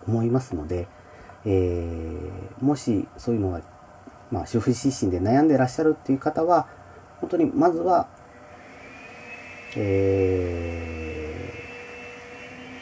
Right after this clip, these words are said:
ー、安静にしていただくっていうか、休憩していただくですね。きっちりと、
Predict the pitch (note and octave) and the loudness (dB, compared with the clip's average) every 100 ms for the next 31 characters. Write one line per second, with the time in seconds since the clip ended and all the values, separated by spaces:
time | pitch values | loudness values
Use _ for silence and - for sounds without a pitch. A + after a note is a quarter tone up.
0 | - - - - A#2+ - A#2+ G#2+ - F#2+ | -16 -18 -10 0 2 6 6 6 4 2
1 | F#2 F#2+ E2 - F#2+ - D#2+ - - - | 2 2 -2 -4 -8 -6 -6 -6 -10 -10
2 | - - C3+ B2+ - A2 F#2 - - - | -8 6 8 8 6 4 4 -2 -18 -16
3 | - - G#2 F#2+ F2 E2+ D2+ C3 C#3 - | -4 2 4 4 -2 -4 -2 0 0 -2
4 | - - - - B2 - - C3+ B2 E3 | -20 -20 -20 -2 0 0 2 4 6 8
5 | D#3 | 8